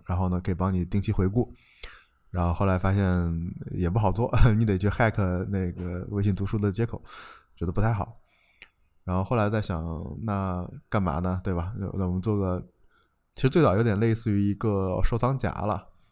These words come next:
就是你可以，你可以推荐一个 link，然后给大家看。对，然后到最后才做到 Flowmo。所以这个过程中其实一直都是在去用发散性的这种思维来去捕捉机会，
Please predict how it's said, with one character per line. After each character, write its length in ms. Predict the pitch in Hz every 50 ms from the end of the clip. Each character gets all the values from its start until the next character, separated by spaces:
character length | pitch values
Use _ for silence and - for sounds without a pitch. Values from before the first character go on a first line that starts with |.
| _ _ -
就 80 | 104 98
是 40 |
你 120 | 98 95 92
可 100 | - 113
以， 160 | 107 101 92 - - - 139 113 - - -
你 120 | 113 98
可 120 | - -
以 160 | 110 104 101 98 - -
推 220 | - - 120 117
荐 180 | 117 123 110 104
一 60 | 98
个 80 | 110
link， 340 | 110 113 120 117 104 - -
然 100 | 82 87
后 60 | 92
给 80 | 92 90
大 100 | 90 87
家 140 | 87 87 98
看。 260 | - - - 120 - - - _ _ _ - _ _ _ _ _ _ _ _ _ _ _ - - - - -
对， 180 | - 80 80 - - - - - - - _ _ _ _ _ -
然 120 | 90 95
后 80 | 113 120
到 160 | - 135 120
最 120 | 110 135
后 160 | 143 - -
才 160 | - - 82 78
做 120 | - 92
到 80 | 85 82
Flowmo。 400 | 85 - 92 87 - - 69 -
所 120 | - - 123
以 40 | 127
这 120 | - 180
个 80 | 175 139
过 160 | 127 147 143
程 160 | 127 131 127
中 160 | 123 131 139
其 140 | 139 - 110
实 340 | - - 117 120 117 120 120 135
一 100 | 127 117
直 140 | - 113
都 120 | - 110 107
是 140 | 107 110 101
在 260 | - 110 101 101 98 98
去 360 | - - 107 101 98 98 98 101 - - - -
用 100 | 120 117
发 180 | - - 135 151
散 160 | - 165 123
性 100 | 113 104
的 80 | 98
这 80 | 98 98
种 80 | 98 95
思 220 | 90 - - 110
维 140 | 107 104 101
来 120 | 101 101
去 80 | 104 107
捕 160 | - - 104
捉 140 | - 98 95
机 160 | 98 107 123
会， 140 | 123 113